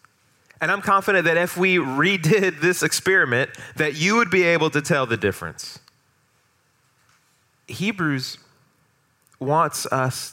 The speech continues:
to be able to tell the difference between what faith is and what it means to live by faith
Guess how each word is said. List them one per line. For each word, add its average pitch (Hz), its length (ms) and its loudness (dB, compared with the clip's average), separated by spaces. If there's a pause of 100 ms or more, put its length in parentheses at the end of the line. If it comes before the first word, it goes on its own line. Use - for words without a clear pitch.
(100)
to - 60 -18
be 127 140 2
able 123 160 2
to 113 140 -6
tell 131 360 0
the 113 140 -4
difference 104 600 -2 (420)
between 117 420 -2 (120)
what 123 180 -2
faith 131 320 -2
is 156 540 -2 (1200)
and 123 80 -2
what 143 100 0
it 139 40 -6
means 143 260 0
to 131 140 -2
live 135 440 2
by 101 220 0
faith 98 520 -8